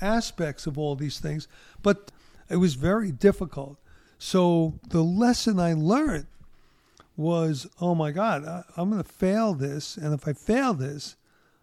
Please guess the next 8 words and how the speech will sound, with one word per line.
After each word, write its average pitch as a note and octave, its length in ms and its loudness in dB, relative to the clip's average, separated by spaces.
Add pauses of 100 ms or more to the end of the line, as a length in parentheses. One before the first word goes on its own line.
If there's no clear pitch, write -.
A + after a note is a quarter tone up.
I'm F3 140 0
gonna G#3 200 2
get D#3 240 0
some C#3+ 760 -6
job E3+ 640 0 (720)
doing F3 300 6
something D3+ 760 4 (480)
that D#3+ 160 -6